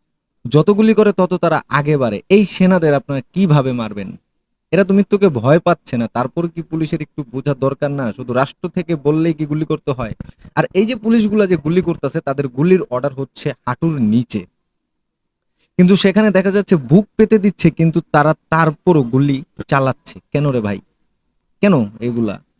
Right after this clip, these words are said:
এত সাহস দিল কে? নিশ্চয়ই এটা রাষ্ট্রীয় থেকে কোনো অর্ডার, অনুমতি দেওয়া হয়েছে, তা না হলে তো তারা গুলি চালাতে পারতো না। আমরা আজকের যে ভিডিও ক্লিপগুলা দেখব, ক্লিপগুলা খুবই আকর্ষণীয় ক্লিপ হবে।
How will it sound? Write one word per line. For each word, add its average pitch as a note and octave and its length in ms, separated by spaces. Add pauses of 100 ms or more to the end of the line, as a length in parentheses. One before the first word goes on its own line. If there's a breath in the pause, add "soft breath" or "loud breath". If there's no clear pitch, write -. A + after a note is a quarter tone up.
(140)
এত D#3+ 120
সাহস F3 280
দিল E3 200
কে? A2+ 180 (100)
নিশ্চয়ই G3+ 380
এটা E3 160
রাষ্ট্রীয় A3 640
থেকে G#3 340
কোনো C#3 320 (960)
অর্ডার, D3 280
অনুমতি D#3+ 520
দেওয়া A#2+ 360
হয়েছে, C3+ 300
তা C3+ 140
না C#3+ 120
হলে D3 200
তো C#3+ 100
তারা C#3 200
গুলি C#3+ 200
চালাতে D#3+ 300
পারতো E3+ 260
না। A#2+ 180 (1800)
আমরা E3+ 240
আজকের F3+ 300
যে D3 140
ভিডিও C#3 260
ক্লিপগুলা D3 480
দেখব, C#3 300
ক্লিপগুলা A#2 680
খুবই A#2 340
আকর্ষণীয় F3 760
ক্লিপ C#3 340 (560)
হবে। B2+ 200